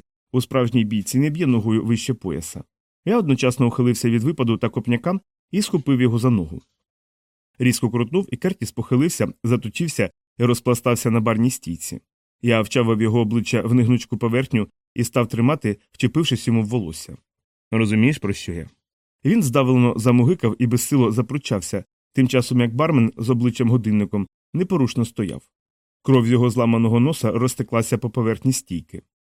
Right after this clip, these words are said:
переводячи дух, я вивчав утворені нею візерунки. Я задихався від блокування, якому піддав свою обробку. Взявся за його правицю та рвучко підтягнув її до його талії. Борсання припинилося. «Добре,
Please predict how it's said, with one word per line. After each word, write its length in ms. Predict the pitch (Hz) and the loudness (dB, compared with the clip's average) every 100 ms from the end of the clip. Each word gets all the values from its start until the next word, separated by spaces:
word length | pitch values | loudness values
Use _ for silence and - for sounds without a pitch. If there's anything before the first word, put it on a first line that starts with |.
| _ | _
переводячи 540 | - 131 110 107 107 131 | 0 2 2 0 -4 -2
дух, 240 | 180 214 | -2 0
я 80 | 127 | 0
вивчав 440 | 120 110 - 110 107 _ | 0 -2 -2 -4 -6 _
утворені 460 | 123 120 127 120 120 | -4 0 2 2 4
нею 260 | 120 113 110 | 2 2 -2
візерунки. 600 | 120 139 92 87 - - _ _ _ _ _ _ _ _ _ | -2 -2 -4 -8 -12 -18 _ _ _ _ _ _ _ _ _
Я 140 | 120 117 | 2 2
задихався 520 | 123 117 127 - 120 | 2 2 0 0 0
від 140 | 117 | 0
блокування, 500 | 113 120 147 156 120 | 0 -2 -2 2 2
якому 320 | 110 127 120 | 2 0 0
піддав 320 | 117 117 123 107 | 0 -2 -2 -2
свою 280 | 123 120 | -2 0
обробку. 480 | 135 117 95 - - - _ _ _ _ _ _ _ _ _ | 0 -2 -8 -12 -20 -20 _ _ _ _ _ _ _ _ _
Взявся 340 | - 127 113 127 | -2 0 2 2
за 140 | 113 | 2
його 200 | 117 117 | 4 2
правицю 380 | 113 123 170 123 | 2 0 0 0
та 100 | 117 | 0
рвучко 320 | 123 185 127 | 0 0 -2
підтягнув 480 | 104 117 120 147 175 | -2 0 2 2 4
її 160 | 120 113 | 2 2
до 140 | 120 | 2
його 180 | 117 139 | 2 0
талії. 400 | - 90 85 98 _ _ _ | -2 -4 -6 -10 _ _ _
Борсання 400 | 113 156 - 196 | -2 0 0 -2
припинилося. 680 | 185 180 139 101 90 - - 120 _ _ _ | -2 -2 0 -2 -2 -8 -14 -16 _ _ _
«Добре, 360 | - 104 92 80 | -2 -2 -2 -6